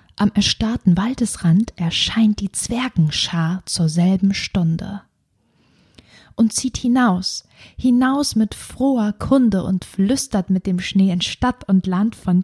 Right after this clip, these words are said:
Dingen, die hier lange keiner fand, und mancher stößt in deine stille Runde.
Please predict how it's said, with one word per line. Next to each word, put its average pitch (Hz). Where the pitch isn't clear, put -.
Dingen, 240
die 214
hier 202
lange 254
keiner 214
fand, 202
und 180
mancher 233
stößt -
in 214
deine 170
stille 170
Runde. 202